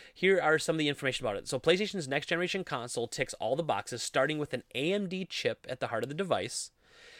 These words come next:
The C P U is based on the third generation of A M D's Ryzen line and contains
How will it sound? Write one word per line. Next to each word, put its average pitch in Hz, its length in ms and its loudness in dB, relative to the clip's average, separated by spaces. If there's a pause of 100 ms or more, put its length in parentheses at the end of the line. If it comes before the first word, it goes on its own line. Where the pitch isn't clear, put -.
(120)
The 139 80 -2
C 180 240 2
P 190 200 -2
U 185 100 2
is 180 100 2
based 147 300 2
on 135 80 0
the 120 80 0
third 127 260 0
generation 151 460 2
of 123 80 -8
A 113 160 -4
M 123 120 -4
D's 113 260 -4
Ryzen 110 440 -2
line 127 360 -4 (760)
and 143 160 -2
contains 135 380 -2